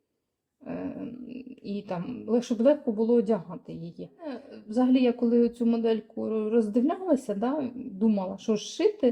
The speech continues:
в мене ще була ідея, можливо, планочку пустити по всій сукні, щоб повністю сукня розстібалась. Ну, потім подумала, що в мене таких доволі багато суконь, е, на планочці повністю, і тому я вирішила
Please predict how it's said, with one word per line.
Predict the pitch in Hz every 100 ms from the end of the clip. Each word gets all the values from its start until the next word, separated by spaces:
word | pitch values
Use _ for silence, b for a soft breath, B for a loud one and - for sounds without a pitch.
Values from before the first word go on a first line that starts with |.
| 247 b b b
в | 226
мене | 277 311
ще | - 233
була | 226 233 240
ідея, | 233 208 233 226
можливо, | 208 202 226 226
планочку | 214 214 220 214 - 214
пустити | 214 - 226 214 214 - _ _
по | 214 220 214
всій | - - 180
сукні, | - 415 - 370 294
щоб | - 220
повністю | - 285 269 -
сукня | 214 233 233 226
розстібалась. | 202 - 196 262 - 220 _ b b b b b -
Ну, | 254
потім | 254 269 269 240
подумала, | 247 277 262 226
що | 220 226
в |
мене | 240 233
таких | 220 233 240 226 - _ -
доволі | 214 208 220 233 226 226
багато | 220 240 349 370 220
суконь, | - 202 208 196 185 _ _ _ _ _ _ _ _ _ _ _ _ _ -
е, | 196 208 208
на | 208
планочці | 202 202 196 190 - 214
повністю, | - 214 196 190 - _ - 185 208
і | -
тому | 196 220 233 233
я | 208
вирішила | 202 214 202 - 208 202 196